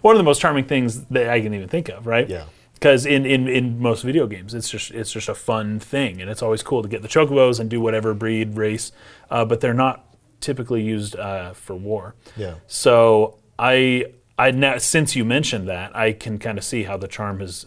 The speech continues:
Speaker 1: is gone, because even the chocobos have turned into this cool, dark, warlike creature that I don't think it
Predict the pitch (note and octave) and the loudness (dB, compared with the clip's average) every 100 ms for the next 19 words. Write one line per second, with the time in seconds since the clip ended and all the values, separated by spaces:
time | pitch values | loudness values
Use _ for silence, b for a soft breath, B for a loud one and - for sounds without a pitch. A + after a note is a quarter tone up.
0 | - G2+ F#2+ G#2+ A#2 A2 G2 G2+ G#2 A2 | -10 -10 -6 -4 -4 -4 -6 -10 -8 -8
1 | G2+ G2 - A2+ G#2+ F#2+ F2+ F2+ A2+ - | -8 -8 -2 -2 -2 -8 -10 -8 -10 -10
2 | G#2 F#2+ F#2+ F#2+ G#2+ F#2+ F2+ b b b | -10 -10 -10 -10 -10 -10 -12 b b b
3 | G#2 F#2+ - - b b - B2+ G#2 G2 | -6 -4 -6 -12 b b 2 4 2 2
4 | A#2+ G#2+ G2 - - B2+ A2+ A#2 G#2+ G2 | 2 2 2 -2 -10 -8 0 2 2 0
5 | F#2+ G2 - - B2+ G#2 - F#2+ G2+ A2 | -6 -8 -18 -12 -6 -6 -8 -10 -10 -10
6 | G2+ - _ - G#2 G#2 - A2+ G#2+ G2+ | -10 -14 _ -6 -6 -6 -10 -14 -12 -16